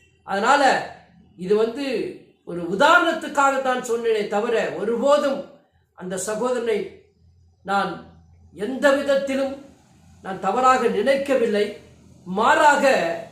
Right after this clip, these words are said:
நான் என்ன நினைக்கிறேன்னா, அந்த சகோதரன் புரிந்து கொள்ளும் விதத்தில் நாங்கள் இன்னும்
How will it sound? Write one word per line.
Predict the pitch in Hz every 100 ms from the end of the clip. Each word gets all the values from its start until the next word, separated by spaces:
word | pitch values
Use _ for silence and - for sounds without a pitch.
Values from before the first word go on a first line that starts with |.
| - - - _ _ - -
நான் | 214 208
என்ன | 226 285 277
நினைக்கிறேன்னா, | 226 226 226 202
அந்த | 226 196 185
சகோதரன் | - 269 339 359 349 330 277 - - - -
புரிந்து | 277 381 403 403
கொள்ளும் | 330 339 320 277 - - -
விதத்தில் | 254 349 349 349 302
நாங்கள் | 269 262 240
இன்னும் | 254 285 -